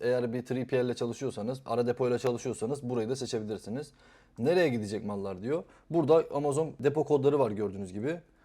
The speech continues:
Ben Texas deposuna F T W bir göndereceğim. Bunu seçtiğimde alttan karşıma gördüğünüz gibi hangi tarihlerde gönderebileceksem, e, available olan tarihler ve fiyatları çıkıyor. Ben burada tarih olarak pazartesi günü göndermek istiyorum.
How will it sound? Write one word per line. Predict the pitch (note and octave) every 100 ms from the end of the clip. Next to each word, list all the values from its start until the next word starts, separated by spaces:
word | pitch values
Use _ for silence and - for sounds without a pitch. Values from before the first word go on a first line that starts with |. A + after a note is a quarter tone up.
| _ _ _ A2+
Ben | C#3 D#3
Texas | C3+ D#3+ - B2+ -
deposuna | G#2+ G2+ - C3+ D3+
F | - - C#3 C3+
T | C#3+ C#3
W | C3+ A#2 B2 C3+
bir | C3
göndereceğim. | A2+ G2+ F#2 G2+ C#3+ - _ - - _ _
Bunu | A#2 C#3+ F3+
seçtiğimde | - F3 - F#3 C3+ B2+ E3 - _
alttan | C#3 E3 D#3+ D3
karşıma | C#3 D#3 D#3 C3 D3
gördüğünüz | C3+ D3 C#3 D#3 A#2
gibi | A2 D3 -
hangi | - D3 F3 D#3+
tarihlerde | - C#3+ C3+ C3+ C3+ C3+ B2+ C#3+ B2 - -
gönderebileceksem, | A2 A#2+ B2 B2 A#2+ A#2+ C3+ C#3 C#3 D#3 - -
e, |
available | A#2 A#2 B2+ D3 D#3 C3+
olan | B2 A#2
tarihler | G2+ B2 A#2+ D3 D#3+
ve | D#3+
fiyatları | - C3+ C3+ C#3
çıkıyor. | C3 - G#2+ - - - - - -
Ben | C3+ F3
burada | E3 D#3+
tarih | C3 D3 D#3+
olarak | E3+ B2+ D#3+ - -
pazartesi | C#3 D3+ D#3+ C3+ C#3
günü | D3+
göndermek | C3+ A2+ G#2 F#2+
istiyorum. | - G#2+ B2